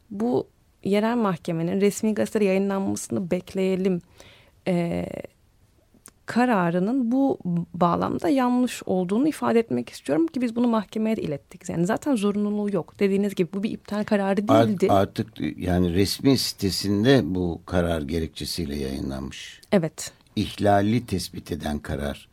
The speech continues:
Speaker 2: Yani davanın esasıyla ilgili bir başvuru değil ama tutukluluğun, tutuklulukla ilgili bir ihlal tespit etmiş ve bunu da gerekçesiyle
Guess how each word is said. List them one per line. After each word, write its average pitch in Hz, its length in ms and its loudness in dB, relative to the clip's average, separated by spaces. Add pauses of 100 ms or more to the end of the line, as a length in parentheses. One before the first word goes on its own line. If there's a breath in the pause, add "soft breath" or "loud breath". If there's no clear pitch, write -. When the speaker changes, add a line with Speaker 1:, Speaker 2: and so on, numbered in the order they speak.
(500 loud breath)
Speaker 2:
Yani 87 260 -2
davanın 101 500 2
esasıyla 104 640 -2
ilgili 92 400 -4
bir 92 220 -4
başvuru 92 480 -4
değil 120 400 0
ama 113 320 0
tutukluluğun, 110 840 -2 (180)
tutuklulukla - 760 -6
ilgili 82 600 -4 (400 soft breath)
bir 113 160 -2
ihlal 101 400 -2
tespit 107 440 -4
etmiş - 360 -4
ve 120 120 0
bunu 117 400 0
da 151 60 0
gerekçesiyle 120 840 -2